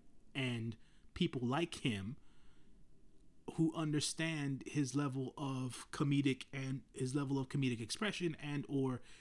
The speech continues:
his, um, his artistic sensibility, let's call it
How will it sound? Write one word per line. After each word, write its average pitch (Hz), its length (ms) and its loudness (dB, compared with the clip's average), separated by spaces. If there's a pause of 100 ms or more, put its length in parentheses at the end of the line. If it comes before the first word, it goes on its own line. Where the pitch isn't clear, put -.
(240)
his, 127 680 2 (540)
um, 104 720 -6 (3750)
his 151 140 4
artistic - 500 2
sensibility, 113 720 0
let's 101 180 -4
call 107 200 -2
it - 80 -8